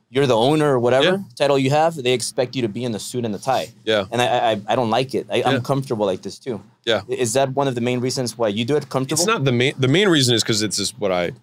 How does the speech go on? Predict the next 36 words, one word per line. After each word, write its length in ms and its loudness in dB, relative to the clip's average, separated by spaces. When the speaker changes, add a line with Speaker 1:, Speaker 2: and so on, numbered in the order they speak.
Speaker 1:
who 60 0
Speaker 2:
genuinely, 320 0
Speaker 1:
you 100 2
are. 100 4
Speaker 2:
I 100 4
am 180 2
comf-, 240 -2
yeah, 140 0
I'm 120 -2
comfortable. 400 -2
Speaker 1:
Yeah. 20 -2
Speaker 2:
Like, 120 0
I, 180 0
we, 160 -8
this 160 -2
is 80 -4
what 100 0
I 60 2
wear. 260 0
I 120 2
go 160 0
to 80 2
the 80 -2
gym 180 2
with 140 0
this. 320 2
I 260 0
go 160 0
out 100 0
to 60 -8
dinner 220 2
with 100 -2
this. 320 0
I 160 -4
go 260 -2
to, 120 -10